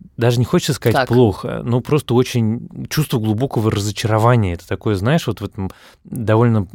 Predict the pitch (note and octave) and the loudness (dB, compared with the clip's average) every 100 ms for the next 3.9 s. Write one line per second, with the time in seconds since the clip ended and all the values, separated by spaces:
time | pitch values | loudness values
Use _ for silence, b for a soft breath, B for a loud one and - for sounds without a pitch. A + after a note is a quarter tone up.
0 | - A#2 G#2+ A#2+ G2+ - F#2+ - G2+ G2 | -8 -2 2 2 0 -4 -8 -4 -2 0
1 | F#2+ F2+ F2 F2 - A#2+ G2 F#2 F#2 F#2+ | 0 0 -2 -6 -8 -10 -8 -6 -4 -2
2 | F2+ F2+ E2+ F#2 E2+ F#2+ - - F#2 F2+ | -2 -4 -6 -8 -8 -8 -10 -6 -4 -4
3 | F2 - G2 F#2+ F2+ F#2 F2+ - G3+ | -6 -6 -4 -4 -4 -6 -6 -2 -2